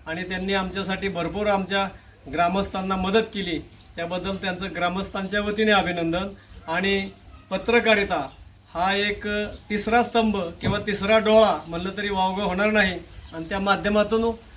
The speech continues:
वाघमारे सरांना तेरा पुरस्कार मिळाले, तेरा पुरस्कार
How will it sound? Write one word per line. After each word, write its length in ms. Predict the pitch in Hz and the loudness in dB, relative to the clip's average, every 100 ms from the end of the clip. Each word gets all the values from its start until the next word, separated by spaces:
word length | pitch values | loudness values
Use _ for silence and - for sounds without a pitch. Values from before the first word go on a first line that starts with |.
| - 151 | -14 0
वाघमारे 500 | 185 202 208 220 220 | 2 4 4 2 2
सरांना 340 | 214 220 220 | 2 2 2
तेरा 380 | 226 - 214 233 | 0 2 4 4
पुरस्कार 520 | 233 226 226 233 220 | 4 4 4 4 2
मिळाले, 280 | 196 180 147 - - - - - - - - | 2 2 0 -4 -10 -12 -14 -16 -16 -16 -10
तेरा 260 | 190 190 220 | -2 4 4
पुरस्कार 640 | 226 214 214 214 - 247 | 4 2 2 2 0 -2